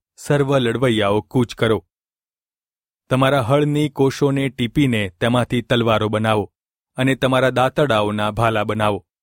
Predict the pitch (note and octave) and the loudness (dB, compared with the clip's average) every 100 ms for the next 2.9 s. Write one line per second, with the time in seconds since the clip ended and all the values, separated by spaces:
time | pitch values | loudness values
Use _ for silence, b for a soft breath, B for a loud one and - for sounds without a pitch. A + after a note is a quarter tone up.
0 | _ _ _ _ C3 C#3+ C#3+ C#3+ C3+ B2+ | _ _ _ _ 0 0 2 2 0 -2
1 | B2+ B2 - A2+ C3+ - A#2 G#2 - _ | -4 -4 -4 0 0 0 -4 -4 -8 _
2 | - C3+ B2 A#2 B2 B2 - A2+ | -4 0 2 2 0 -2 -4 -6